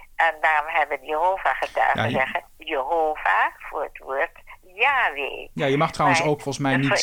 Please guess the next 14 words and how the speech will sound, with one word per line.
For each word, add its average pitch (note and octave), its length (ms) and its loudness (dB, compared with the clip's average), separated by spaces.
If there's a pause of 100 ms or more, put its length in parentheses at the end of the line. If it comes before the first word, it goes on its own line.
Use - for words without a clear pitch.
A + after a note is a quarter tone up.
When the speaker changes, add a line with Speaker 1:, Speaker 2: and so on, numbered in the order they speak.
Speaker 1:
verering F#4 640 4
begint - 480 -4
op - 200 -4
de C#3 280 -6 (280)
Shabbat, G3 440 2 (160)
vrijdagavond, F#3 1040 0 (360)
en - 360 -8
eindigt F#3+ 640 0
weer A#3 340 0 (340)
zondagavond. D#3 1160 0 (500)
En D3 200 0 (360)
die F#3+ 240 -20
dagen A#3 600 2 (320)
zijn E3 360 2